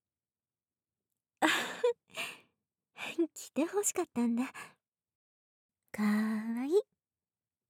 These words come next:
<laughs> でも、こんなにフリフリでかわいいエプロン、似合うかしら？どこからどう見ても、若い子向けなんだけど。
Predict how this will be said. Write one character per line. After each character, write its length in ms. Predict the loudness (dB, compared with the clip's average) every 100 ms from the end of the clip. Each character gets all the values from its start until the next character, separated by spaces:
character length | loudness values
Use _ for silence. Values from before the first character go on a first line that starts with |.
| _ -20 -16 -10 -8 -8 _ _ _ _ _ _ _ _
<laughs> 60 | 0
で 160 | 2 2
も、 380 | 4 4 2 0 -12 -18 -20 -20 _ _ _ _ -2
こ 180 | 2 4
ん 100 | 6
な 100 | 4
に 160 | 4
フ 160 | 2 2
リ 120 | 2
フ 100 | 2
リ 120 | 2
で 160 | 2 0
か 180 | 0 0
わ 120 | 2
い 180 | 2 2
い 40 |
エ 60 | 0
プ 140 | -2
ロ 140 | -4 -4
ン、 80 | -8 -18 _ _ _ _ _ _
似 340 | 2 4 4 2
合 140 | 0
う 60 | 0
か 180 | -2
し 140 | 0 0
ら？ 220 | 0 -4 -10 -18 _ _ _ _ _ _ _ _ _ _ _ _ _ _ _ _ _ _ -6
ど 240 | 2 2
こ 160 | 4 6
か 140 | 6
ら 120 | 4
ど 240 | 4 2 2
う 40 |
見 160 | 2 0
て 120 | 0
も、 480 | 0 0 -4 -8 -12 _ _ _ _ _ _
若 360 | 0 0 0 -4
い 80 | -4
子 200 | -2 0
向 160 | 0
け 140 | 2 0
な 160 | 0
ん 60 | 0
だ 100 | 0
け 140 | 0
ど。 120 | -2